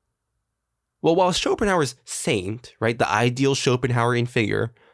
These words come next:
aims to extinguish all suffering, the Nietzschean Superman, Ubermensch, you know, the ideal Nietzschean figure,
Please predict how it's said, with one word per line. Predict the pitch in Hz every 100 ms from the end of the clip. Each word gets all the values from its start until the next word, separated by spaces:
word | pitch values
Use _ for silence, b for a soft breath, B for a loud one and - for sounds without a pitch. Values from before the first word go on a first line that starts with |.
| b b
aims | 139 131
to | 131 127
extinguish | - - 240 240 117
all | 92 90
suffering, | - 90 - 120 139 _ _ _ _ _ _ _ _ _ _ _ _ _ _ _ -
the | 117
Nietzschean | 170 202 - 170 160 151 -
Superman, | - - 240 147 104 92 117 165
Ubermensch, | 233 190 107 101 123
you | 127
know, |
the | 120 120
ideal | 135 143 147 147 135
Nietzschean | 170 262 - 156 110 101
figure, | - 107 117 160